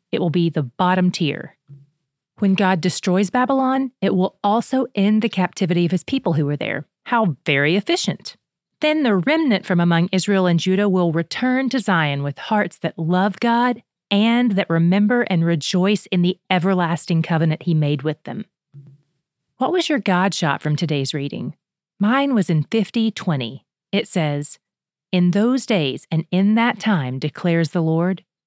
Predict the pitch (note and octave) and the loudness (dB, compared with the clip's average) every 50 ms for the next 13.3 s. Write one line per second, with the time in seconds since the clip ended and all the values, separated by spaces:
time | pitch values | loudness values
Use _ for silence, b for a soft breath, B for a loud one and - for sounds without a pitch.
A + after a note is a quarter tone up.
0 | _ _ - F3+ E3+ F3 F3 F#3 G#3+ - - A#3 A#3+ A#3 A#3 - - G3+ E3 C#3+ | _ _ 0 2 2 4 4 2 2 0 0 0 0 2 0 0 0 0 0 0
1 | D#3+ D3+ - - - F#3 F3 F#3+ - F#3+ F3 - - E3 D3+ G3+ G3+ G3+ G#3 G#3+ | 0 -2 -2 -2 0 0 0 0 0 0 -2 0 0 0 0 2 2 2 2 0
2 | G#3 - - E3+ D#3+ E3 D#3+ - - - E3 C#3 E3 D3+ D3 D3 D3 D3 D3+ D#3+ | -2 -2 0 0 2 2 2 0 0 -2 0 0 0 0 2 2 2 2 2 2
3 | D3+ C3+ F3 G3 F#3+ E3+ - _ _ _ _ _ - D#3+ D#3 - - - A3 G#3+ | 0 -2 -4 -6 -8 -10 -12 _ _ _ _ _ -2 -2 -2 -2 -2 0 0 2
4 | G#3+ G#3 G#3+ G3 F3 E3+ D3 G3 G3+ G#3 A3+ A3+ A3+ A3+ - _ _ _ _ E3+ | 2 2 2 2 2 2 2 2 2 2 2 0 -2 -2 -6 _ _ _ _ 0
5 | E3 D#3+ D#3+ D#3+ E3 E3+ F3 E3+ F3+ F3+ F#3+ F3 - - F#3+ F#3 E3 F3+ D#3+ - | 0 2 2 4 4 4 4 4 4 2 2 2 0 0 0 2 2 0 0 0
6 | - D#3+ D3 B2+ C#3 C#3+ - - D3+ - _ C#3+ C#3 - - - _ _ _ _ | 0 0 0 -2 -2 -6 -8 -8 -10 -12 _ -20 -20 -20 -20 -20 _ _ _ _
7 | _ - G3+ G3+ G3 F#3+ F#3+ F#3 F#3 F3+ D#3+ - - - A3+ A3+ A#3+ B3 A#3 G3 | _ -2 0 2 2 2 4 4 2 2 0 -4 -4 -2 0 0 2 2 2 2
8 | E3+ D#3 C#3+ C#3 C#3+ C#3+ - F3 D#3+ F3 F3 E3 D#3+ E3 E3+ E3+ F3+ F3+ F#3 G3 | 2 2 0 0 -2 -2 -2 -2 0 0 2 2 2 2 2 2 2 2 2 0
9 | - - F3 D#3 F3+ D#3+ C#3+ D#3 D3+ D3+ C#3 C#3 - - - - - _ _ _ | 0 0 -2 0 0 0 0 0 0 0 -2 -4 -6 -12 -16 -20 -20 _ _ _
10 | _ _ _ _ _ _ _ C#4 C#4+ - - - B3 A#3 G3+ - D#4 G3 F3 F3 | _ _ _ _ _ _ _ -4 -4 -4 -2 0 0 0 0 -2 -2 0 2 2
11 | F3 F3 F#3 F#3+ F#3+ G3+ - G#3+ G3+ G3+ G#3 G3+ F3 F#3+ F#3 D#3 D#3 - F3+ E3+ | 2 2 2 2 2 2 2 2 2 2 2 2 2 2 0 0 0 0 0 2
12 | E3 E3+ E3 D#3 E3 D#3 - - E3+ D#3+ D3 D#3 C#3+ D3+ - - - C#3 C#3 - | 2 2 2 0 0 0 0 0 0 0 0 0 -2 -2 -2 -4 -6 -8 -6 -6
13 | - D#3+ D#3 - - | -8 -10 -10 -12 -16